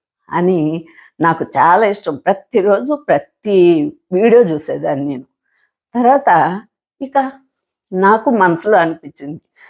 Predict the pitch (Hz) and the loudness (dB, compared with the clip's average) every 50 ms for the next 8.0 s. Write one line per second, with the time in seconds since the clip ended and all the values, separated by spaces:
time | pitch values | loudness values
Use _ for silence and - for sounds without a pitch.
0 | _ _ _ - 185 185 247 254 247 190 156 151 180 214 247 247 254 269 269 269 | _ _ _ -2 0 2 2 2 2 2 2 2 2 2 0 2 2 2 2 2
1 | 269 277 262 240 208 - - 196 190 180 170 196 - - 214 202 180 175 - 151 | 0 -6 -14 -14 -12 -12 -10 -8 -8 -6 -6 -8 -10 -8 -8 -8 -6 -4 -2 -2
2 | 156 143 151 170 156 147 131 160 156 151 151 135 127 - 165 175 190 196 196 196 | -2 0 0 0 0 0 2 0 0 0 -2 -4 -6 -4 0 2 2 2 0 -2
3 | 208 185 196 220 233 - 254 269 262 - - 226 220 214 190 196 190 185 165 165 | -4 -8 -8 -8 -8 -8 -10 -12 -10 -12 -10 -6 -4 -2 0 2 2 2 2 0
4 | 160 156 - - 151 - 170 156 151 147 165 165 180 185 - _ _ _ _ _ | -6 -8 -6 -8 -8 -8 -6 -8 -6 -2 -2 -2 -4 -4 -8 _ _ _ _ _
5 | _ _ _ _ _ _ - 208 214 269 330 359 403 - _ _ _ _ _ _ | _ _ _ _ _ _ -2 0 0 0 0 -2 -4 -10 _ _ _ _ _ _
6 | _ _ _ _ _ _ _ - - 202 180 175 160 - - 180 156 151 151 151 | _ _ _ _ _ _ _ -2 2 2 2 2 2 0 0 0 0 0 0 0
7 | 143 143 143 143 151 160 - - 208 190 - - 135 - _ - 139 - - | -2 -2 -4 -6 -6 -6 -6 -8 -8 -10 -10 -14 -20 -18 _ -12 -12 -12 -12